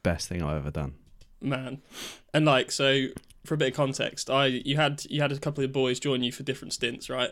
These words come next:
Speaker 1: Yeah.
Speaker 2: And then I came and joined you for the last bit, where, honestly, mate, I was, like, I was trying to rack my brain the whole time thinking of, like, what can I say to keep you going? 'Cause I knew mentally, like, you, you just must be past the point of pissed off. Like,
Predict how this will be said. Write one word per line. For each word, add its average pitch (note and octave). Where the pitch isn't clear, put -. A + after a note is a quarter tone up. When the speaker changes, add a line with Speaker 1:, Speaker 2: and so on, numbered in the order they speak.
Speaker 1:
Yeah. F2+
Speaker 2:
And B2+
then B2
I C3+
came C3
and B2+
joined B2+
you B2
for B2+
the B2
last B2
bit, -
where, C3
honestly, D#3+
mate, B2
I D#3
was, C#3+
like, B2+
I D#3
was D#3
trying D#3+
to C#3+
rack D#3
my D3
brain C#3
the B2
whole C#3+
time C3
thinking A2+
of, A#2+
like, A#2
what -
can D3+
I C3
say C3
to C#3+
keep C#3+
you B2+
going? C3
'Cause -
I C#3
knew D3+
mentally, C#3+
like, B2
you, D3+
you D#3+
just D3+
must D3+
be C#3+
past D3+
the C#3+
point D3
of -
pissed -
off. C#3
Like, C3